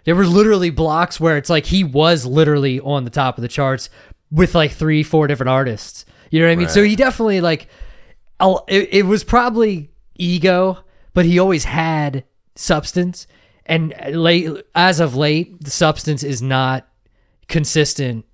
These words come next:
Speaker 1: enough to have the kind of ego. And he kinda just, I think he, I heard somebody talking about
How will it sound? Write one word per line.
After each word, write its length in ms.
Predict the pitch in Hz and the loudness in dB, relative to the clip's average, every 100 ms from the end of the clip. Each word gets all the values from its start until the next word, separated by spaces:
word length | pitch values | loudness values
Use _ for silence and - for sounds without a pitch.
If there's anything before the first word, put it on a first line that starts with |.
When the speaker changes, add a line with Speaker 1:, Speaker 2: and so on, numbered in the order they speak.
| _ _ _ | _ _ _
Speaker 1:
enough 400 | 156 143 131 - | -4 -2 -2 -2
to 100 | - | -4
have 260 | 135 135 113 | -2 -2 -2
the 100 | 131 | -6
kind 220 | 147 135 | -2 -2
of 80 | 123 | -2
ego. 480 | 123 131 139 139 139 - - - - - - - - - - | -4 -2 0 0 -4 -12 -20 -20 -20 -20 -20 -18 -16 -18 -12
And 140 | 160 170 | -4 -4
he 100 | 170 | -2
kinda 300 | 185 202 214 | -2 0 0
just, 240 | 170 - - | -4 -6 -4
I 100 | 156 | 0
think 220 | 220 262 | 0 0
he, 340 | 254 240 208 - - _ _ _ _ _ _ _ _ - | 0 0 -2 -6 -20 _ _ _ _ _ _ _ _ -2
I 60 | |
heard 180 | 175 220 | 2 2
somebody 300 | - 214 202 | 2 0 0
talking 360 | 175 170 170 156 | 0 0 0 -2
about 520 | 139 147 135 131 123 | -2 -2 -2 -4 -8